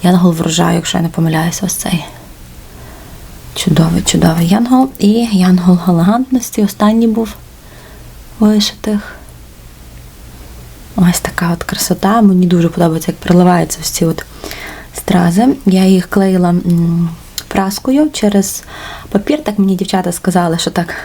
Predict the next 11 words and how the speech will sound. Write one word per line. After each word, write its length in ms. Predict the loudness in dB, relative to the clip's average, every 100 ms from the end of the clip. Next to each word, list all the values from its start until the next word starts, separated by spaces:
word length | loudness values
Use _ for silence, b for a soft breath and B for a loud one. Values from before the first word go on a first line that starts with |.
| -8
буде 280 | -2 0 0
добре. 380 | 0 2 2 2 -4 B B B 0
Тому 200 | 4 6
я 160 | 4
так 220 | 2 0
і 40 | 2
робила. 380 | 0 2 0 0
Я 180 | 0
просто 280 | 0 -4 -2
їх 120 | -4
викладала, 560 | -4 0 2 2 2 0